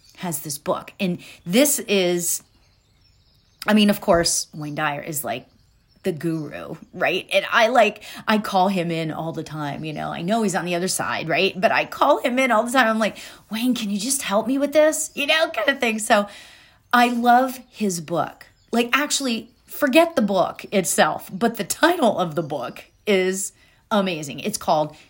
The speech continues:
Change Your Thoughts, Change Your Life, right? And basically what it is, it's a look at all of the verses of the Tao Te Ching, right?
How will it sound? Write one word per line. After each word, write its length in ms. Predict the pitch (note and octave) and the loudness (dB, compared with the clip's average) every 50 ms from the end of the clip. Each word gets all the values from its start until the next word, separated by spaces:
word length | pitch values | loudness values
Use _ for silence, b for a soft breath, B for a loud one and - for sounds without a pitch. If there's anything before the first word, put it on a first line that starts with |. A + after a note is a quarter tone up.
| B B | B B
Change 300 | - - - E3+ F3 F#3+ | -6 -4 -2 -2 -2 0
Your 100 | A3+ C4 | -2 -2
Thoughts, 440 | G#3 - E3+ D3+ D3+ D3 D3+ - - | 0 2 2 2 2 2 2 -2 -2
Change 360 | - - - D#3+ C3+ C#3+ C#3+ | -2 -4 -8 -6 -6 -6 -6
Your 100 | D#3+ E3+ | -6 -2
Life, 480 | F#3 G#3+ A3 - - - - - - - - - | 2 2 2 2 0 -6 -16 -20 -20 -20 -12 -6
right? 300 | D3+ D3 E3+ G3 - - | -4 -4 -4 -4 -6 -2
And 280 | A3 G#3 G#3 G#3+ G#3+ F3 | -2 -2 -2 -2 0 4
basically 480 | B3+ C#4 E4+ F#4 - - - - G#3+ | 4 4 4 4 0 -2 -2 -2 -2
what 180 | F#3+ G3+ F#3+ F3 | 2 2 2 2
it 100 | D#3+ E3+ | 2 0
is, 320 | G3 F#3 - D3+ D#3+ - - | 0 0 0 -2 -4 -4 -4
it's 180 | - D#3 - | -6 -6 -6
a 60 | E3+ | -6
look 420 | D#3+ D3 D#3+ G3 A3+ A#3 A#3 - - B B B B B B B B - | -6 -6 -2 -2 -2 -2 -4 -10 -20 B B B B B B B B -2
at 480 | G3 F#3 F3+ F3 E3+ - - - - - b b b b b b b b _ _ - | 0 2 2 2 2 0 -2 -4 -4 -4 b b b b b b b b _ _ -2
all 280 | - F#3+ F#3+ G3+ G#3+ A#3 | 2 4 4 4 2 0
of 120 | G#3 F3+ | -2 -2
the 80 | F#3+ F3 | -4 -4
verses 500 | D#3 E3+ E3+ F3 E3+ - F3+ D#3 C#3 - | -2 0 0 0 0 -2 -4 -4 -6 -6
of 180 | - E3 D3+ | -8 -10 -8
the 100 | D3 D#3+ | -6 -8
Tao 280 | D3+ C#3 D#3+ D3 D3+ D3+ | -6 -2 -2 -2 -2 -2
Te 100 | D3 - | -4 -10
Ching, 460 | - - - - - - - - D#3+ _ _ _ _ _ _ - | -12 -10 -10 -10 -10 -12 -14 -16 -18 _ _ _ _ _ _ -14
right? 360 | - C#3+ D#3+ F3+ F#3+ - B | -10 -6 -6 -6 -6 -8 B